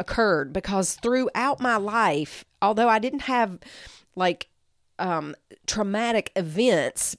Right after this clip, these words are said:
big time traumatic events, tragedies, that kinds of, kind of thing, what I did have was many, many occurrences of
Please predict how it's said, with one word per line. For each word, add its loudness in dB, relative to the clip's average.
big 2
time 0
traumatic 0
events, 2
tragedies, 2
that 0
kinds -4
of, -4
kind 0
of -2
thing, -2
what 0
I 4
did 0
have -4
was 2
many, 0
many 2
occurrences 0
of 2